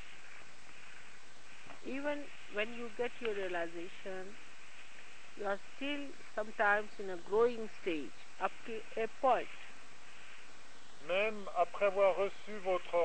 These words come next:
Speaker 2: réalisation jusqu'à certain point, jusqu'à un certain point, vous demeurez en période de croissance.
Speaker 1: Like you are by the Mother Earth all the time, but you are not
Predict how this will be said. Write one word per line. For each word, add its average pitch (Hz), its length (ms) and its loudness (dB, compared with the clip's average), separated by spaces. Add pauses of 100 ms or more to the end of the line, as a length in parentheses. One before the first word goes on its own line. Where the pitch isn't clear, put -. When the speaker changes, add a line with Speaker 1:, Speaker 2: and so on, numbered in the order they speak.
Speaker 2:
réalisation 175 1040 2
jusqu'à 190 360 0
certain 180 420 2 (100)
point, 180 240 0 (200)
jusqu'à 185 260 2
un 180 60 4
certain 180 380 2 (100)
point, 294 300 4 (600)
vous 208 360 0 (160)
demeurez 202 480 6
en 190 120 4
période 190 480 2
de 175 100 0
croissance. 160 760 2 (1000)
Speaker 1:
Like 247 340 6
you 269 80 0
are 247 160 4
by 208 160 0
the 202 120 0
Mother 190 340 0
Earth 180 240 2 (240)
all 196 160 2
the 190 180 -4
time, 175 460 0 (560)
but 220 100 4 (140)
you 254 80 6
are 247 100 10
not 285 200 6